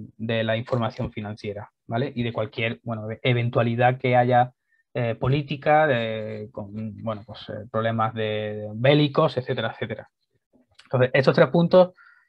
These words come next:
son componentes indispensables para, bueno, hacer un buen seguimiento de tendencia. Y luego, la estrategia de trading basadas en volatilidad. Bueno, pues este tipo de sistemas, a ver que mira la hora, vale, estamos todavía en, en tiempo.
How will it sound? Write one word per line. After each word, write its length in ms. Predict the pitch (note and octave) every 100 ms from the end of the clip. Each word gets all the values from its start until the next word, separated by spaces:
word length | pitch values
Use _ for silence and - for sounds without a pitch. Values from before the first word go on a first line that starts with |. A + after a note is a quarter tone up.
| _ _ _ _ _
son 340 | - - D#3
componentes 720 | D3+ D3 C#3 D#3 D#3 E3+ D#3+
indispensables 760 | E3 D3 C3+ C3+ B2 D3 D#3+ D#3+
para, 220 | - B2+
bueno, 220 | B2 A#2 G#2+
hacer 200 | - C3
un 120 | C3
buen 180 | C3 B2+
seguimiento 720 | C3 B2+ B2 A#2 A#2 A#2 _ _ _ _ _ _ _ _ -
de 100 | B2
tendencia. 640 | A#2 A2 A2 A2 A2+ - _ _ _ _ _ _ _ _ _ - - _ _ _ _ _ -
Y 100 | C3+
luego, 400 | C#3+ E3 E3+ - _ _
la 100 | D3
estrategia 440 | C3 C3+ C3+ C3+ D3
de 100 | C3+
trading 320 | C#3+ C#3+ D3+
basadas 460 | C#3 - C#3+ C3+ C#3
en 100 | B2+
volatilidad. 520 | A#2+ A#2 A#2 G#2+ G#2+ - -
Bueno, 160 | A#2
pues 120 | A#2+
este 100 | B2+
tipo 160 | C3+ C#3
de 60 | C#3
sistemas, 560 | C3+ D3 D3 D3+ -
a 80 | -
ver 160 | B2 A#2+
que 160 | A#2+
mira 180 | A#2 A#2
la 100 | B2+
hora, 240 | D3 D#3 -
vale, 200 | A#2 G#2+
estamos 360 | - A#2+ A2 -
todavía 320 | A2+ A2 G#2
en, 100 | G2+
en 280 | A#2+ A2+ G2+
tiempo. 340 | - G#2 -